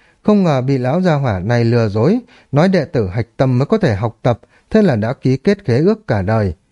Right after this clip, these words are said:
Chúng ta đi không được, chỉ có thể ở trong chỗ này. Ngươi hẳn không phải là người Hoàng Đô có phải không, cho nên không biết được chi tiết nơi đây.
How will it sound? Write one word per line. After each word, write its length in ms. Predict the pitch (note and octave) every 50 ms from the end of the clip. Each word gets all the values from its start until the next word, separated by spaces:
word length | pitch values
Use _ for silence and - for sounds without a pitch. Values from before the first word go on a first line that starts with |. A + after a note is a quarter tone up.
| _ _ _ _ -
Chúng 200 | - E3 F#3 F3
ta 100 | E3 D3
đi 200 | C#3+ C#3+ C#3 C3
không 240 | - D#3+ D3 C#3
được, 220 | C3 C3+ A#2 - - _ _ _ _ _
chỉ 100 | - E3
có 120 | E3 A3
thể 200 | A3 G#3+ E3 C3
ở 220 | A#2+ A2 C3 B2+ G#2+
trong 260 | - - E3 E3 E3+ E3
chỗ 100 | G3+ G#3+
này. 300 | G#3 F3 C3 A2 F2+ - _ _ _ _ _ _ _ _ _ _ _ -
Ngươi 180 | G3 G3+ G3+
hẳn 240 | F#3+ F3 C#3+ G#2+ F2+ -
không 200 | - G3+ G3 F#3
phải 120 | E3 C3
là 80 | A#2+ A#2+
người 220 | A#2 A#2 A#2+ A#2
Hoàng 300 | A2+ G2 B2 A#2+ A#2+ A#2+
Đô 180 | B2+ D3 D3+ D3+
có 120 | D3+ G3
phải 180 | F#3+ - B2 F#2
không, 280 | - - C#3+ D3 C#3 A#2 _ _ - - _ _
cho 120 | - - F#3
nên 200 | F#3+ F#3+ F#3 F3
không 220 | - G3 F#3+ G3
biết 200 | G3 A#3 A#3+ A#3+
được 200 | C#3+ C3 G#2 - _
chi 140 | - C#3+ C3
tiết 240 | - - G#3 - -
nơi 120 | C3+ B2+
đây. 260 | B2+ C3 C#3 C3 A2